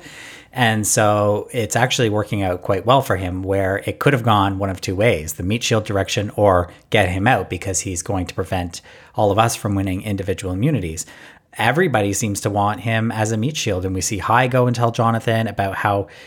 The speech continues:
he would be willing to go to rocks for him, just like he did for Lydia. And so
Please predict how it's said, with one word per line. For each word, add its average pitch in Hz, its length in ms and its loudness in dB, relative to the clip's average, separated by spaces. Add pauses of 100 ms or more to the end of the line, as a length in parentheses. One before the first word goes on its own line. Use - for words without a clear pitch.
he 131 320 4
would 165 120 4
be 156 140 4
willing 147 300 6
to 135 100 -4
go 135 160 6
to 143 80 4
rocks 131 540 2
for 104 160 -2
him, 87 400 -8
just - 260 -2
like 110 240 0
he 117 160 -2
did 110 240 -2
for - 160 -4
Lydia. 98 540 -2
And 95 360 -6
so 92 340 -2